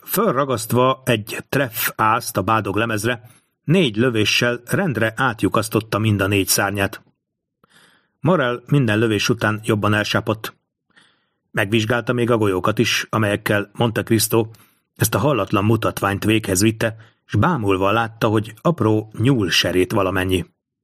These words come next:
Ha, hajmeresztő. Egyszerűen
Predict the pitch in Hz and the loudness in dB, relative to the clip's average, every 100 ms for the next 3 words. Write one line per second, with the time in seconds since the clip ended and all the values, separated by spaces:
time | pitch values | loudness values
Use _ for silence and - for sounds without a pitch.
0 | _ _ _ _ - 95 - - - - | _ _ _ _ -2 -2 -4 -20 -20 -20
1 | _ - 127 95 80 - 104 - _ _ | _ -4 -2 -2 -2 -2 -2 -4 _ _
2 | 156 - 143 139 | -4 0 2 2